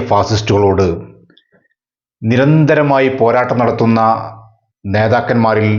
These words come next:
പ്രധാനികളാണ് ശ്രീമാൻ രാഹുൽ ഗാന്ധിയും ശ്രീമതി പ്രിയങ്ക ഗാന്ധിയും. ഇന്ത്യയിലുടനീളം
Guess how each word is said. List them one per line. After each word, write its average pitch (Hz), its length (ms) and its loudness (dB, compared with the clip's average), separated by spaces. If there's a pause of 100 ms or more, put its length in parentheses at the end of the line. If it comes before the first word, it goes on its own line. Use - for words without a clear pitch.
പ്രധാനികളാണ് 104 760 -2 (1300)
ശ്രീമാൻ 123 460 0
രാഹുൽ 120 320 0
ഗാന്ധിയും 113 480 0 (340)
ശ്രീമതി 117 520 0
പ്രിയങ്ക 107 400 0
ഗാന്ധിയും. 98 440 -2 (1700)
ഇന്ത്യയിലുടനീളം 156 760 2